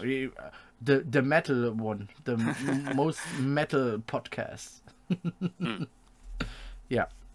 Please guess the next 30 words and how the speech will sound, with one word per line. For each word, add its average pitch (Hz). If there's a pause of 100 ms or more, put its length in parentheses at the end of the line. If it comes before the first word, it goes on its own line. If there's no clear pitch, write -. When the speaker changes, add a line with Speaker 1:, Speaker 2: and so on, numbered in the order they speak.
(140)
Speaker 1:
But 156
yeah. 185 (220)
Speaker 2:
That's -
good. -
Speaker 1:
Well, 247 (840)
if 180
you 196
don't 214
have 202
anything 185
left, - (460)
then 175 (220)
I 156
think -
we're 165
done 330
for -
today. - (960)
Speaker 2:
I 101
thi-, 95
Speaker 1:
So 123
Speaker 2:
I 104
thank 139
you 160
once 156
again 160
for 147
having 147
me 147
over. 139